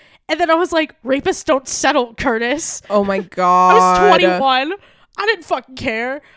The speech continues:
Speaker 1: I was like, "Rapists don't settle, Curtis. Why would you settle, uh,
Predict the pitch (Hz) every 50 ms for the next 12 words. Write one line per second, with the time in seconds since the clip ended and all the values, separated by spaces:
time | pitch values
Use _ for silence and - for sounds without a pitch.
0 | _ _ - 359 359 285 320 285 240 - 202 220 269 277 - 392 - - - 339
1 | 294 277 240 - - - - 262 240 269 262 233 220 - - - 269 233 214 220
2 | 233 269 262 - - _ _ _ - - - _ _ _ _ - 226 277 302 311
3 | 339 392 381 - 330 339 - - - 277 277 330 262 214 208 220 - _ _ _
4 | _ _ _ - 294 302 277 262 254